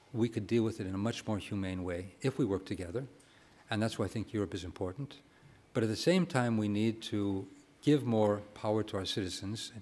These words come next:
and allow for them to be much more, uh, de-,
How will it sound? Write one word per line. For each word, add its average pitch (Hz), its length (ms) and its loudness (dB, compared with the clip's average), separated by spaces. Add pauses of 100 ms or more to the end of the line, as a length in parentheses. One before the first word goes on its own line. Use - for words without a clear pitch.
(180)
and 101 160 -2
allow 107 300 2
for 101 340 -2
them 98 200 -2
to - 120 -14
be 95 140 -6
much 101 340 -4
more, 98 240 -2 (680)
uh, 95 300 0 (460)
de-, 117 180 -8